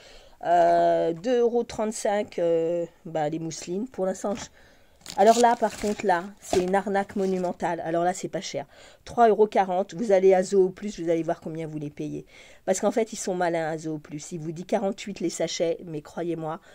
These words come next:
quand vous calculez, ben, ça fait plus cher. Euh, ça, c'est un euro cinquante, mais bon, voilà. C'est pour ma fille, hein. Félichef, euh, à la volaille. Alors, c'est cher, ça, ouais, c'est vrai.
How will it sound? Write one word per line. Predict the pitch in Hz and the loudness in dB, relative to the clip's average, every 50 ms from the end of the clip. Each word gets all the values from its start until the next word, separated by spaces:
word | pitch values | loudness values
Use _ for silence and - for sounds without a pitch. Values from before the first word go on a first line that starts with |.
| - - - _ _ - | -20 -20 -20 _ _ -2
quand | 196 180 | -2 0
vous | 165 170 | 0 -2
calculez, | 175 - 185 165 - - - 190 170 170 165 165 - - _ - | -4 -2 -2 -2 -2 -4 -8 -6 -2 -2 -2 -2 -2 -6 _ -14
ben, | 175 160 151 143 143 143 143 143 - 156 _ _ | -8 -8 -6 -6 -6 -8 -10 -10 -12 -14 _ _
ça | - - 165 | -14 -12 -12
fait | - - 156 | -8 -8 -10
plus | 139 - 160 | -10 -10 -10
cher. | - - 190 - - - - - - - - - - - - - - - | -4 -4 -4 -4 -4 -10 -16 -20 -20 -20 -20 -20 -20 -20 -20 -10 0 4
Euh, | 196 190 190 190 185 185 185 | 6 6 8 8 6 6 4
ça, | - - - 254 | 4 4 4 4
c'est | - - - 214 190 | 4 4 4 4 4
un | 208 240 247 | 4 4 4
euro | 240 233 226 233 | 4 6 6 6
cinquante, | 240 - 226 202 196 - 202 180 185 185 185 - - | 4 4 -2 -2 -2 0 2 2 2 2 -2 -6 -8
mais | 165 160 151 147 147 | -6 -4 -4 -4 -4
bon, | 151 151 156 156 | -4 -6 -6 -4
voilà. | 139 131 - - - - - - - - - - - - - | -4 -6 -6 -6 -8 -10 -12 -14 -18 -18 -20 -20 -20 -20 -14
C'est | - - | -12 -10
pour | 165 - 160 | -10 -8 -8
ma | 156 143 139 | -8 -8 -8
fille, | - - - 151 139 143 139 | -10 -12 -14 -14 -12 -12 -12
hein. | 156 _ - - - - - _ _ | -14 _ -20 -20 -20 -20 -20 _ _
Félichef, | - - 214 208 185 190 - - - 185 175 180 - - - | -6 -2 -2 0 0 -2 -4 0 2 2 2 2 0 -4 -4
euh, | 151 147 147 - | -4 -2 -2 -2
à | - 156 | -2 -2
la | 156 151 | -2 -2
volaille. | 156 151 147 135 139 131 147 135 | 0 -2 0 0 0 0 0 -2
Alors, | 156 - | -6 -8
c'est | - - 160 | -10 -10 -10
cher, | - - - 147 139 - - | -10 -8 -6 -8 -8 -8 -10
ça, | - - 135 127 127 | -12 -12 -10 -10 -10
ouais, | 139 - - - | -10 -10 -10 -12
c'est | - - 117 | -12 -12 -12
vrai. | - - - | -12 -14 -18